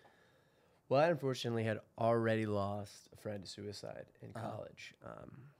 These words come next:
Speaker 1: she was a beautiful Koryezu grad and really a light in so many people's lives.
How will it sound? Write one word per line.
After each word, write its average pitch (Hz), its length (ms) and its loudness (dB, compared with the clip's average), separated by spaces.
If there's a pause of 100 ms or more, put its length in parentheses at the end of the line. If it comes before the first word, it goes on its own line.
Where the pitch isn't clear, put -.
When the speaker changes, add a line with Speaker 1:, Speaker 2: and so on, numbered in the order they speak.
(100)
Speaker 1:
she - 160 -6
was 101 160 -2
a 101 80 -6
beautiful 104 680 -4
Koryezu 104 720 -4
grad 104 680 -6 (120)
and 98 600 -12 (180)
really 107 500 -6 (400)
a 107 60 -6
light 104 320 -2
in 98 100 -4
so 107 120 -8
many 107 160 -8
people's - 320 -14
lives. 107 460 -4